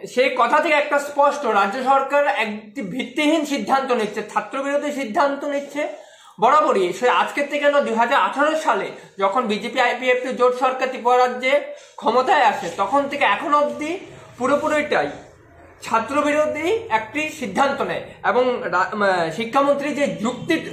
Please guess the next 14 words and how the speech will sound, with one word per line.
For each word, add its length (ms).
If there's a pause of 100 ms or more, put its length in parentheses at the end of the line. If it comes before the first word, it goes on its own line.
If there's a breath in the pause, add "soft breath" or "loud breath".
উনি 340
দিয়েছেন 560
যে 80
করোনা 460
আসলে 380
সেটা 460 (680 loud breath)
আশি 260
মার্ক 220
থেকে 260
চল্লিশ 300
মার্কে 280
নামিয়ে 300
আনা 180
হবে, 500